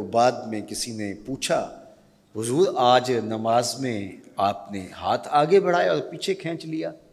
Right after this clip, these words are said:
मुझे बताइए कि हालत नमाज में नज़र कहाँ होनी चाहिए?" जाए सजदा पे होनी चाहिए ना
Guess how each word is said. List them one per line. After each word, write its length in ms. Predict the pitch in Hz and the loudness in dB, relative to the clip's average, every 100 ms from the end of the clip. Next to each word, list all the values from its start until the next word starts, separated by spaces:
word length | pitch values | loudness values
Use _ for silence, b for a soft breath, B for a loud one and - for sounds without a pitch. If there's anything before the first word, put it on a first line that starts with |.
| _ _ _ _ _ b b b b _ _ _ _ - | _ _ _ _ _ b b b b _ _ _ _ -8
मुझे 200 | 117 117 | -2 -2
बताइए 580 | 110 107 107 113 120 104 - - - - - 120 | -2 0 0 2 -2 -2 -8 -14 -18 -20 -14 -4
कि 160 | 117 107 | -4 -2
हालत 400 | 95 107 117 113 147 143 | 0 2 0 -2 -2 0
नमाज 500 | 117 110 110 123 117 | 0 0 2 2 -2
में 160 | 110 110 | -4 -2
नज़र 320 | 110 120 147 147 | 0 2 2 2
कहाँ 240 | 131 143 | 2 0
होनी 220 | 139 139 | -2 -6
चाहिए?" 360 | 139 127 131 - - - _ _ _ - - _ - - - - - | -6 -8 -10 -12 -16 -20 _ _ _ -20 -20 _ -20 -20 -20 -20 -10
जाए 280 | 95 120 120 | 6 8 8
सजदा 360 | - 120 127 165 | 4 2 4 4
पे 100 | 147 | 4
होनी 140 | 120 | 0
चाहिए 260 | 110 98 101 | -2 -4 -4
ना 140 | 170 | -8